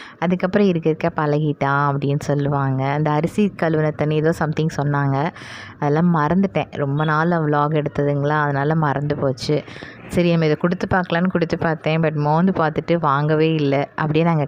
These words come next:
கிளம்பிட்டோம். நான் இந்த actually வந்து அந்த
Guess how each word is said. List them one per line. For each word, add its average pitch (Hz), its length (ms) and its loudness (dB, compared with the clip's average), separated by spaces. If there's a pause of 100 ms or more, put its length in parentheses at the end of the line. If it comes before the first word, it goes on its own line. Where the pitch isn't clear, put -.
கிளம்பிட்டோம். 151 720 2 (760)
நான் 156 220 2 (140)
இந்த 160 180 2 (140)
actually 185 420 2 (120)
வந்து 156 300 4 (360)
அந்த 156 240 2